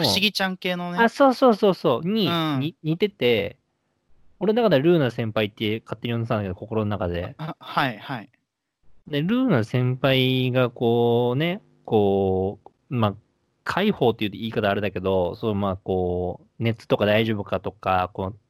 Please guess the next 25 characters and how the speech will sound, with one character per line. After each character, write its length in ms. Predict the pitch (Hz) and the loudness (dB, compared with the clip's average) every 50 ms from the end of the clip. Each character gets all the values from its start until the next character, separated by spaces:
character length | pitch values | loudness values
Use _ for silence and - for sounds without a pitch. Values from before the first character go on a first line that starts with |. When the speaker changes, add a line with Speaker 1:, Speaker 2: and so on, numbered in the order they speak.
| _ _ _ - | _ _ _ -4
Speaker 2:
う、 60 | 113 | -4
冷 100 | 110 104 | -2 0
た 120 | - 120 | 0 0
い 80 | 110 98 | -2 0
タ 160 | - 127 123 | 2 2 2
オ 100 | 117 110 | 2 2
ル 100 | 104 95 | 0 0
を 40 | 90 | -2
当 60 | 92 | -4
て 100 | - 110 | -6 -8
て 100 | 107 110 | -10 -8
く 100 | - 117 | -6 -6
れ 100 | 113 107 | -6 -4
た 100 | - 117 | -2 -4
り 80 | 113 104 | -4 -4
と 80 | 107 | -6
か 140 | - - 104 | -6 -6 -8
し 80 | - - | -8 -6
て 120 | - 120 | -6 -6
い 60 | 113 | -6
く 120 | - - 117 | -6 -6 -6
中 320 | 113 117 113 - 98 92 | -6 -6 -4 -4 -6 -4
で、 460 | 95 101 104 101 92 92 92 92 110 - _ _ _ _ _ _ | -4 -2 -2 -2 -2 -2 -4 -6 -8 -12 _ _ _ _ _ _
Speaker 1:
は 140 | 156 147 127 | -10 -8 -8
い。 120 | 107 101 | -8 -12